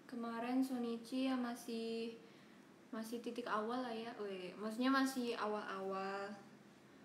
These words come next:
Masih belum terlambat untuk berkembang gitu. Wah, keren banget dah. Nggak, tapi emang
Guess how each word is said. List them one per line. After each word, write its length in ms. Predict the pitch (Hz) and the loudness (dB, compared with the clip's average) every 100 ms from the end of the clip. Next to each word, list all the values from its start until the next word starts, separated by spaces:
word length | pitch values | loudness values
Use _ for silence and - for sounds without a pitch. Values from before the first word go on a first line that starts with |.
| - - - - | -20 -20 -10 -4
Masih 400 | 226 - 247 220 | -2 0 2 4
belum 240 | 240 233 | 2 2
terlambat 560 | 226 226 226 226 240 240 | 2 2 2 2 2 2
untuk 160 | 233 226 220 | -4 -4 -6
berkembang 720 | 214 - 214 214 214 220 220 | -6 -6 -6 -4 -2 -2 -2
gitu. 240 | 214 - 202 226 220 | -6 -10 -10 -10 -8
Wah, 240 | 214 208 - | -6 -6 -10
keren 240 | - 202 196 | -12 -10 -8
banget 240 | 196 - 196 | -8 -8 -12
dah. 80 | 190 | -12
Nggak, 160 | 226 233 226 | -8 -6 0
tapi 240 | 254 247 | 4 4
emang 240 | 233 226 | 2 -4